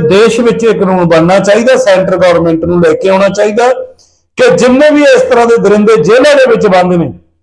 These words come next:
ਉਹਨਾਂ ਸਾਰਿਆਂ ਨੂੰ ਫਾਂਸੀ ਤਾਂ ਦੇਣਾ ਚਾਹੀਦਾ, ਕਿਉਂਕਿ ਮੰਗ ਪੂਰੀ ਜਨਤਾ ਦੀ ਹੈ। ਜਦੋਂ ਨਿਰਭਇਆ ਕਾਂਡ ਹੋਇਆ ਸੀ, ਪੂਰੀ ਦਿੱਲੀ ਦੀ ਜਨਤਾ ਸੜਕਾਂ ਤੇ ਉਤਰ ਆਈ ਸੀ। ਉਸੇ ਹੀ ਪ੍ਰਕਾਰ ਹੁਣ ਪੰਜਾਬ ਦੇ ਵਿੱਚ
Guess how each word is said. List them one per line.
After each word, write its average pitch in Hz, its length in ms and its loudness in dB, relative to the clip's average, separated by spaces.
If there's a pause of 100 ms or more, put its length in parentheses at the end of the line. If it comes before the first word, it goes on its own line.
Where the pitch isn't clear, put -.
(460)
ਉਹਨਾਂ 285 220 2
ਸਾਰਿਆਂ 269 340 2
ਨੂੰ 285 100 2
ਫਾਂਸੀ 220 340 0
ਤਾਂ 226 120 2
ਦੇਣਾ 196 260 0
ਚਾਹੀਦਾ, 135 340 -2 (720)
ਕਿਉਂਕਿ 254 300 2
ਮੰਗ 226 260 0
ਪੂਰੀ 247 360 0
ਜਨਤਾ 208 480 0
ਦੀ 247 100 0
ਹੈ। 254 200 2
ਜਦੋਂ 240 200 2
ਨਿਰਭਇਆ 233 360 2
ਕਾਂਡ 247 280 0
ਹੋਇਆ 214 240 2
ਸੀ, 214 140 -2
ਪੂਰੀ 233 340 -4
ਦਿੱਲੀ 196 340 0
ਦੀ 254 140 0
ਜਨਤਾ 190 640 -2 (460)
ਸੜਕਾਂ 247 420 0
ਤੇ 190 100 0
ਉਤਰ 185 260 0
ਆਈ 151 120 0
ਸੀ। 101 200 -12 (540)
ਉਸੇ 262 400 2
ਹੀ 277 140 2
ਪ੍ਰਕਾਰ 208 540 2 (680)
ਹੁਣ 220 260 0
ਪੰਜਾਬ 190 480 2
ਦੇ 202 80 4
ਵਿੱਚ 175 340 0